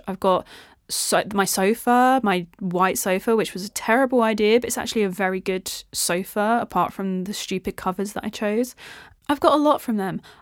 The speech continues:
I also really like Dunelm for certain bits. Like, I have a great coffee table from them. It is amazing, really great quality.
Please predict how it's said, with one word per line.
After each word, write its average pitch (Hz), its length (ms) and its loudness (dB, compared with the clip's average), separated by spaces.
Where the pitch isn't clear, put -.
I 233 200 2
also 233 560 2
really 220 280 0
like 208 240 -2
Dunelm 190 480 2
for 226 120 -4
certain 196 380 0
bits. 196 300 0
Like, 202 140 -6
I 202 60 -4
have 196 160 -4
a 185 60 -4
great 233 640 0
coffee 196 340 -4
table 185 340 -2
from 185 300 -2
them. 180 260 0
It 233 160 6
is 202 120 -2
amazing, 185 720 0
really 226 240 4
great 202 220 2
quality. 185 540 -4